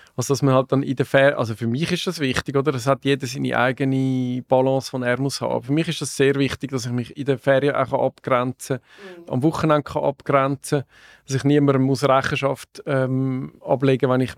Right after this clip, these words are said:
Speaker 1: wenn ich dann mal nicht da bin. Natürlich jetzt mit der flexiblen Arbeit und, und wir haben auch mehr, mehr oder weniger jetzt auch schon Jahresarbeitszeiten eingeführt,
Speaker 2: Mhm.
Speaker 1: ist es eh nochmal anders,
Speaker 2: Mhm.
Speaker 1: oder? Du bist eh flexibel und es
Speaker 2: Wir
Speaker 1: wird
Speaker 2: müssen
Speaker 1: auch
Speaker 2: unbedingt jetzt noch kurz
Speaker 1: Ja,
Speaker 2: über
Speaker 1: also
Speaker 2: Corona reden,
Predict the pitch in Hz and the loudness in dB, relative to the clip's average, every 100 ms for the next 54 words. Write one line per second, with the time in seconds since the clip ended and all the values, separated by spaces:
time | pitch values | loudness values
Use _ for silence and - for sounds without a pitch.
0 | - 127 - 131 117 117 156 - 190 175 | -6 -6 -6 -6 -4 -2 -2 0 -2 0
1 | 127 143 131 - 127 - 113 135 - 147 | 0 0 -2 -6 -8 -8 -6 -6 -4 -6
2 | 139 139 131 131 120 131 - 135 123 - | -4 -2 0 0 -2 -8 -8 -6 -6 -6
3 | - 127 120 120 117 117 123 131 127 127 | -6 -4 -2 0 0 0 -2 -2 -2 0
4 | 123 120 123 120 113 - 131 117 127 117 | 0 -2 -2 -2 -4 -4 -4 -2 -2 -4
5 | - - - 123 131 139 131 127 131 - | -8 -18 -2 2 4 4 2 2 0 -8
6 | - 135 - - 135 131 - 123 123 117 | -4 -4 -2 -6 -6 -8 -12 -8 -6 -6
7 | _ 190 180 170 330 - 123 135 117 - | _ -20 -18 -16 -18 -12 -8 -6 -6 -4
8 | 120 127 117 - 90 104 107 - 113 117 | -2 0 -2 -4 -10 -14 -10 -10 -8 -10
9 | 117 - - 110 123 - - 110 117 117 | -10 -10 -10 -6 -6 -6 -14 -8 -6 -6
10 | 113 123 - 110 - 233 240 214 214 - | -2 -2 0 -4 -4 -2 -2 -2 -6 -8
11 | 208 - 202 190 - 127 - 196 123 190 | -10 -8 -8 -8 0 0 2 -2 -2 -2
12 | 208 233 185 175 170 | 0 0 0 -2 -6